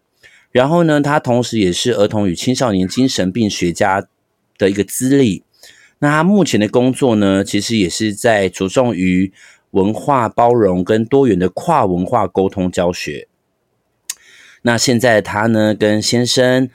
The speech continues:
还有三个女儿住在安特卫普。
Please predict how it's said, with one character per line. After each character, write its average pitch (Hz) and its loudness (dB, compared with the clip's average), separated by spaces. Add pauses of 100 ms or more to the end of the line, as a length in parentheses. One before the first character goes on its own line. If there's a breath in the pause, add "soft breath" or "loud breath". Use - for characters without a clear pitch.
还 101 -6
有 98 -2
三 113 -2
个 120 0
女 87 0
儿 90 -2 (280 soft breath)
住 147 0
在 117 0 (720 soft breath)
安 160 0
特 127 0 (140)
卫 143 0
普。 - -10